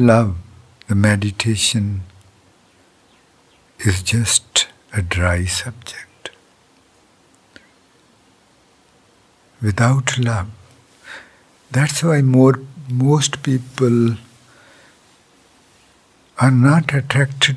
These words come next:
to meditation। It's because the secret is missed, because meditation happens only when we have love within,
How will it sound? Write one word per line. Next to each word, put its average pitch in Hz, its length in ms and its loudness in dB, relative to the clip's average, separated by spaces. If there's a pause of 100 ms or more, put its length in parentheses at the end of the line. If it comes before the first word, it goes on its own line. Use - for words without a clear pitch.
to 127 60 4 (100)
meditation। 104 1040 0 (1000)
It's 135 220 0 (120)
because 151 800 0 (680)
the 135 160 2 (100)
secret 160 1000 0
is - 100 -4 (440)
missed, - 460 -4 (460)
because 123 400 -2
meditation 156 880 -2
happens 127 640 -2
only 127 360 -2 (680)
when 127 240 2
we 117 140 2
have 107 340 -6 (680)
love 135 340 -2
within, 95 480 -8